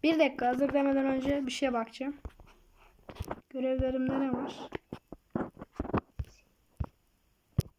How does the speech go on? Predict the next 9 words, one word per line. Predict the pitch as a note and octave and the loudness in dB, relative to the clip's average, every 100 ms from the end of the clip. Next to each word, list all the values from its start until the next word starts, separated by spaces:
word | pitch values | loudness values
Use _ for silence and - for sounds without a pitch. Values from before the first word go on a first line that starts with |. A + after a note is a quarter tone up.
| _ - - _ _ _ _ _ _ - | _ -12 -12 _ _ _ _ _ _ -10
Tek | - B3+ | -4 0
hesaplaşma | C4+ B3+ C4 B3+ B3+ B3+ - B3+ | 0 0 -2 -2 -4 -4 -4 -2
modunda | B3 A#3+ A#3+ B3+ C#4 | -2 -2 0 2 2
üç | C4 - | 0 -2
maç | B3+ A#3+ | -2 -2
kazanma | - A#3 A#3+ A#3 A3 A3 | -6 -2 0 -2 -2 -2
var. | B3 C#4+ - - - - - _ - - - | 0 -2 -6 -20 -20 -20 -20 _ -12 -12 -2
Ben | C#4 C#4+ D4+ | 4 6 6
şey, | D4 C#4+ D4 D4 | 4 4 4 0